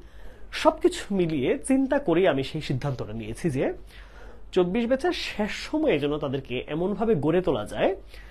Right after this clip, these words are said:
যাদের মোটামুটি বেসিকটা আছে, বেসিকটা ভালো আছে, তারা যেন এই মুহূর্তে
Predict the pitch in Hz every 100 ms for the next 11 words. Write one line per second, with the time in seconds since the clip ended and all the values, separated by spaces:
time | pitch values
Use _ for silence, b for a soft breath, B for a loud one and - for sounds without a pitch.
0 | B B B B 233 254 285 233 247 285
1 | 277 175 170 202 320 311 220 131 123 -
2 | 156 320 294 165 190 247 - 220 156 160
3 | - 104 - 370 403 - B B B B
4 | - 277 294 294 196 180 208 185